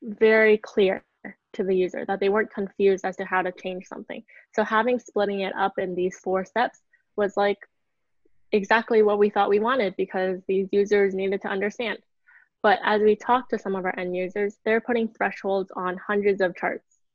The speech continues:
each chart with a couple thresholds. So you're doing this multiple, multiple times and having four different steps is a bit cumbersome.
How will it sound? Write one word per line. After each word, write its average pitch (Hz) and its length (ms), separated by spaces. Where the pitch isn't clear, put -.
each 240 380
chart 208 300
with 196 280
a 202 100
couple 233 380
thresholds. - 640
So 220 160
you're 214 260
doing 240 360
this 214 220
multiple, 214 440
multiple 196 360
times 208 420
and 190 160
having 190 440
four 214 280
different 208 340
steps - 380
is 214 180
a 208 60
bit 196 220
cumbersome. - 520